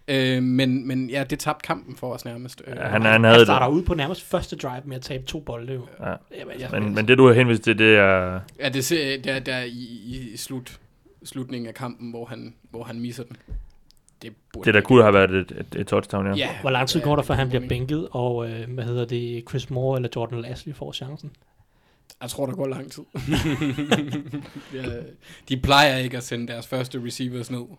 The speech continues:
Speaker 1: men det kan godt være, han, øh, at de, øh, hy-, får Jordan Lasley til at rende rundt efter ham med sådan en taser, hver gang han taber bolden, så de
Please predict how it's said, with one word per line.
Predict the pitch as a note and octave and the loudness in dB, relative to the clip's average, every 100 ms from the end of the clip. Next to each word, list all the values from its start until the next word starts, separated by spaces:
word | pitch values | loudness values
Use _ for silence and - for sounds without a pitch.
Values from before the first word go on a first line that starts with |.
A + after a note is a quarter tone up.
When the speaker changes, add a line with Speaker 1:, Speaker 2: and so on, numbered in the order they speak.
| - | -14
Speaker 1:
men | A#2+ | -12
det | A2+ | -10
kan | G#2+ | -10
godt | A2+ B2 | -10 -8
være, | A#2+ | -8
han, | A#2 A2+ A2 | -10 -12 -14
øh, | G#2+ - _ _ _ - - _ _ _ - | -14 -16 _ _ _ -20 -20 _ _ _ -12
at | A2+ | -10
de, | A#2+ G#2+ G#2+ | -8 -8 -8
øh, | A2 A2 | -8 -8
hy-, | G#2 C3 A#2+ A#2+ A#2+ | -8 -10 -10 -14 -14
får | - A2 - | -8 -6 -6
Jordan | G#2+ A2 | -10 -8
Lasley | A#2 - A2+ | -10 -10 -10
til | A#2+ | -8
at | G#2+ | -8
rende | G#2+ | -8
rundt | B2 A#2+ | -8 -8
efter | A2+ A#2+ | -10 -10
ham | A2 | -12
med | G#2+ G2+ | -12 -12
sådan | A2+ G#2 | -12 -12
en | G#2 | -12
taser, | - B2 B2+ | -8 -6 -6
hver | A2+ A2+ | -8 -8
gang | A2 G#2+ | -8 -12
han | A2+ | -10
taber | B2 A2 | -10 -10
bolden, | G#2+ A#2 A#2 A#2+ | -10 -12 -12 -16
så | A#2+ | -14
de | A#2 A2 | -12 -14